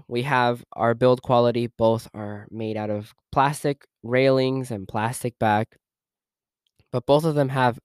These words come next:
I P sixty-seven water and dust resistance up to one meter for thirty minutes, which is actually new to the A series. That has not been brought to the A series. So that's really nice to see that we have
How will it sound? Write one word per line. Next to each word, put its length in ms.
I 220
P 140
sixty-seven 880
water 220
and 100
dust 200
resistance 580
up 180
to 120
one 220
meter 220
for 140
thirty 320
minutes, 380
which 160
is 180
actually 440
new 480
to 160
the 160
A 160
series. 580
That 140
has 220
not 260
been 240
brought 340
to 100
the 80
A 200
series. 420
So 100
that's 280
really 260
nice 240
to 80
see 260
that 140
we 100
have 280